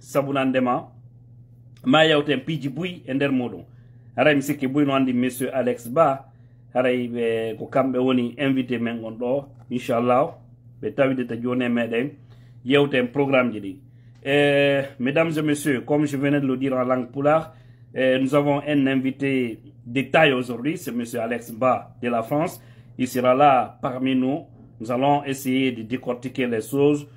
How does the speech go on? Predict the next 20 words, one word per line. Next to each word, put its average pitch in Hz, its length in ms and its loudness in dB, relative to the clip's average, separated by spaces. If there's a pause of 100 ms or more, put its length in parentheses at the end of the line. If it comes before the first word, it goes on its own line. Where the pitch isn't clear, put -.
(220)
de 120 120 -4
parler 143 440 2
de 127 80 -2
la 120 140 0
situation 131 800 -2 (280)
sociopolitique 147 880 0
guinéenne, 139 480 2 (400)
eh, 123 720 4
parce 156 180 0
qu'aujourd'hui, 147 800 0
la 131 120 0
situation, 147 540 -4
elle 123 160 -2
est 120 60 0
vraiment 139 400 0 (120)
inquiétante. 143 600 -2 (480)
Là 151 340 4
où 156 160 2
se 147 140 -6
trouve 135 540 -4